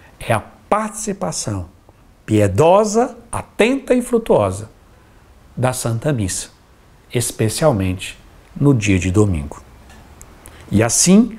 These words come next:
concluímos rezando mais uma vez a primeira estrofe. E ao rezar essa estrofe, se una a mim para fazer esse compromisso. "Todos os dias haverei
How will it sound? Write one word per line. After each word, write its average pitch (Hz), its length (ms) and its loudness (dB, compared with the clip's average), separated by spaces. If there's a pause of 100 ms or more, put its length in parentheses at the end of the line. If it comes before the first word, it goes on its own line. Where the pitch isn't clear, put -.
(160)
concluímos 185 640 6
rezando 214 500 8
mais 254 420 6
uma 285 180 8
vez 254 280 6
a 269 60 6
primeira 240 380 2
estrofe. - 560 -6 (960)
E 160 100 4
ao 190 80 4
rezar 196 460 4
essa 220 200 -4
estrofe, - 540 -4 (1900)
se - 240 2
una 262 300 8
a 247 40 6
mim 160 320 4 (360)
para 139 140 0
fazer 127 340 4
esse 139 240 2
compromisso. 123 840 -2 (1300)
"Todos 214 680 8
os 160 240 6
dias 180 400 6
haverei 156 720 6